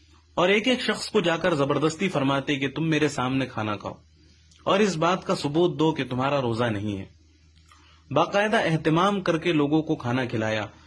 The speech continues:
ताकि लोगों को यह ख्याल ना हो कि आज का रोजा ज्यादा फजीलत का है, बल्कि जैसे और दिनों में नफली रोजे रखे जा सकते हैं, इसी तरह उस दिन का भी नफली रोजा रखा जा सकता है, दोनों में कोई फर्क नहीं।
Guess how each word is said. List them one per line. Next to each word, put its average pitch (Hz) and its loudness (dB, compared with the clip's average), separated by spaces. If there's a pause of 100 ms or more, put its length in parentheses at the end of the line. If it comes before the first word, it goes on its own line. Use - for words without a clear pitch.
(200)
ताकि 156 0
लोगों 165 2
को 180 2
यह 165 2
ख्याल 135 0
ना 123 2
हो 139 2
कि 131 -4
आज 135 -4
का 147 -2
रोजा 120 0 (400)
ज्यादा 135 0
फजीलत 110 -2
का 101 -4
है, 98 -10 (760)
बल्कि 190 2
जैसे 208 2 (100)
और 208 4
दिनों 185 2
में 175 2
नफली 139 0
रोजे 151 2
रखे 127 -2
जा 113 0
सकते - -6
हैं, 107 -4 (420)
इसी 202 -2
तरह 220 0 (100)
उस 175 2
दिन 233 2
का 233 2
भी 214 0
नफली 180 0
रोजा 147 2
रखा 123 -2
जा 110 0
सकता 110 -4
है, 101 -8 (340)
दोनों 196 2
में 208 -2
कोई 180 2
फर्क 131 -2
नहीं। 104 -4